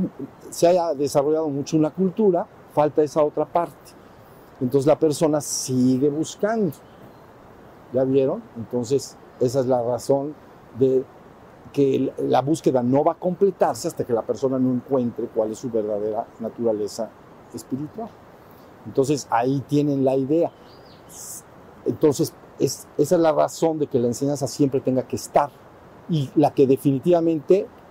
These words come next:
libera al hombre de la ignorancia y el sufrimiento y lo logra rescatar, así se llama, redimir, ¿se acuerdan? Rescatar. Entonces ahí, ahí se tiene la,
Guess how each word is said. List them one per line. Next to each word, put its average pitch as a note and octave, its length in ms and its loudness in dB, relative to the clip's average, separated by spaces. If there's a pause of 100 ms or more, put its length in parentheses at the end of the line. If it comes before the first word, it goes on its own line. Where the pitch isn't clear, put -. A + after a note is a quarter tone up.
(200)
libera C3+ 500 4
al C#3 120 2
hombre C#3 280 2
de C3 80 2
la A#2+ 120 0
ignorancia B2+ 520 -2
y A#2+ 100 2
el A2 60 -2
sufrimiento G#2+ 720 -8 (920)
y D3+ 140 4
lo D#3 280 6
logra C#3 440 2 (460)
rescatar, D3 640 0
así C#3 240 -6
se E3 120 2
llama, G#3 280 2
redimir, C#3 440 0
¿se - 120 -4
acuerdan? G3+ 420 -2 (220)
Rescatar. - 480 -4 (680)
Entonces C3+ 580 -2
ahí, B2+ 300 0 (320)
ahí B2+ 200 0
se B2 120 -2
tiene B2+ 300 0
la, G#2+ 260 -2